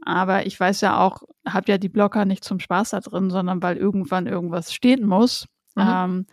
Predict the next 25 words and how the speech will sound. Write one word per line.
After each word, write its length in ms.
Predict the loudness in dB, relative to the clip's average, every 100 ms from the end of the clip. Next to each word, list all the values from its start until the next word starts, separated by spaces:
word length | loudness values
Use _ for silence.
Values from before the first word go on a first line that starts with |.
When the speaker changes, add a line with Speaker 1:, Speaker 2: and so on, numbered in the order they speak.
| -18 -20 -20 _ -6
Speaker 1:
und 100 | 0
das 200 | 0 0
ja 140 | -2
auch 100 | -2
dann 180 | -2 -2
durchgeplant 540 | -4 -8 -8 -2 0
ist. 160 | -2 -4
Insofern 460 | -2 -2 -2 -2
ist 140 | -2 -4
es 140 | -6
ja 140 | -2 -2
auch 100 | -2
Bestandteil 500 | -4 -2 -4 -2 -2
meines 360 | -2 -2 -4
Jobs, 320 | 0 0 -2 -8
das 180 | -8
dann 180 | -6 -6
zu 140 | -6 -10
tun 360 | 0 2 2
und 220 | 2 -2
wäre 180 | -2 0
ja 120 | 0
auch 100 | -2
irgendwie 400 | -6 -4 0 -2 -4 -14 -20 -20 _ _ -10
dann 680 | -2 0 2 -2 -4 -6